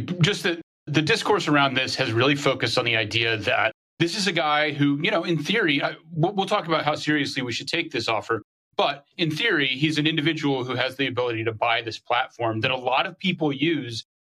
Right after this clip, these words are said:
that acts as a sort of public square, an agora, a, a way for people to discuss things that are important.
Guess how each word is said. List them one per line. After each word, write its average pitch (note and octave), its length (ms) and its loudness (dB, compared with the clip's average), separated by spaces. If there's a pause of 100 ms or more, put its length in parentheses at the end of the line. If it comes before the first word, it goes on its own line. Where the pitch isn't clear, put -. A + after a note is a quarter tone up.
(120)
that D3+ 300 0
acts D3+ 360 -2
as C3+ 340 2
a D#3+ 60 -2
sort D3+ 180 0
of D3 100 -6
public D#3 380 0
square, D3 640 -2
an B2+ 100 0
agora, C#3 520 -2
a, B2+ 480 0
a A#2+ 60 -2
way C3+ 220 -2
for C3+ 120 -12
people C#3+ 240 -6
to A#2+ 80 -6
discuss A#2+ 360 -6
things C3+ 220 -12
that B2 80 -4
are B2 60 -2
important. A#2+ 500 -6